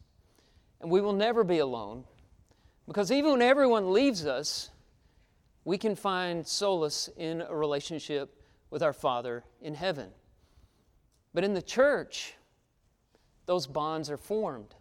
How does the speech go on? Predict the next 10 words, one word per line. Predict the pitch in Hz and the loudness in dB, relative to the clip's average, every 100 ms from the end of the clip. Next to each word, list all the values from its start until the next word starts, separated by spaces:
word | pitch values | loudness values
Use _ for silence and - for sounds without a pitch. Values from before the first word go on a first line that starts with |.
| _ _ _ _ _ _ - | _ _ _ _ _ _ -8
When | 175 196 | -4 -2
you | |
come | 180 214 262 277 | -4 -2 0 2
to | |
God | 226 208 196 156 | 4 4 4 -2
first, | - 180 131 147 - - _ _ _ _ _ _ - | 0 2 2 -2 -6 -10 _ _ _ _ _ _ -6
you | 180 233 | 6 8
automatically | 311 269 285 330 220 214 | 8 6 4 2 4 2
find | 202 220 240 254 | 2 0 2 2
yourself | 202 - 175 151 160 - | 0 0 2 2 2 -6